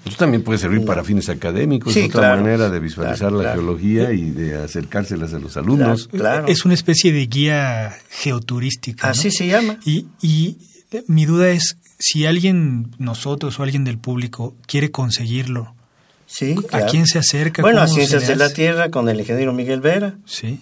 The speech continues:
Speaker 2: para que pudieran
Speaker 1: ¿No está a la venta en la ventanilla de
Speaker 2: Eh,
Speaker 1: apuntes
Speaker 2: no,
Speaker 1: de la
Speaker 2: no,
Speaker 1: facultad?
Speaker 2: porque el proyecto se, se concluyó con, con el papime,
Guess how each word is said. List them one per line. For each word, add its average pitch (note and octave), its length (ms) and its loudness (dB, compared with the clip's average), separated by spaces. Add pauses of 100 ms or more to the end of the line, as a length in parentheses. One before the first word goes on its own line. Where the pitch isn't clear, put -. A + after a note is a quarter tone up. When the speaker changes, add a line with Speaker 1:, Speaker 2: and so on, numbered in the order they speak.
(100)
Speaker 2:
para F#2+ 240 -12
que F2+ 260 -16 (680)
pudieran G#2 600 -8 (300)
Speaker 1:
¿No A#2+ 120 8
está C#3 240 4
a C3+ 40 4
la B2 120 4
venta C#3 380 0
en D3 100 0
la G#2+ 80 2
ventanilla G#2 400 0
de A2 60 2
Speaker 2:
Eh, - 20 2
Speaker 1:
apuntes B2+ 200 4
Speaker 2:
no, D#3 100 6
Speaker 1:
de G#3 300 4
la F3+ 60 0
Speaker 2:
no, F#3 140 4
Speaker 1:
facultad? - 20 0 (220)
Speaker 2:
porque C#3+ 120 4
el C3+ 120 -2
proyecto D3 400 0
se, C#3 360 -2
se A#2 200 -4
concluyó B2 420 -4
con, A#2+ 960 -2
con G#2 160 -8
el G#2+ 140 -8
papime, D#3 560 -4